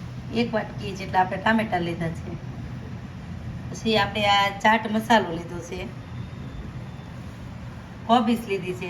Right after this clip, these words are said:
ઝીણી ઝીણી આ રીતે સુધારી લીધી છે. એક લીંબુનો રસ લીધો છે.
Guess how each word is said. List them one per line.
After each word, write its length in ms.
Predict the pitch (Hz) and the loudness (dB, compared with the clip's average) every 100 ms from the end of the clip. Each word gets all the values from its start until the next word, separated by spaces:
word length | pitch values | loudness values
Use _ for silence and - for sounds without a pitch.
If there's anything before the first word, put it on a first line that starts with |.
| 175 | -4
ઝીણી 240 | 190 202 190 | -4 -4 -4
ઝીણી 240 | 190 185 | -2 2
આ 40 | 185 | 2
રીતે 200 | 185 - - | 0 -4 -2
સુધારી 400 | 220 208 190 160 | 2 4 4 0
લીધી 240 | 156 160 - | -4 -8 -8
છે. 120 | 160 156 - - - - - - - - - - - 233 | -8 -10 -10 -12 -14 -12 -12 -10 -10 -10 -10 -8 2 4
એક 80 | 254 | 4
લીંબુનો 460 | 240 240 226 220 220 | 4 4 4 4 4
રસ 160 | 226 233 - | 4 2 0
લીધો 240 | 175 165 | 0 0
છે. 240 | 160 - | 0 -2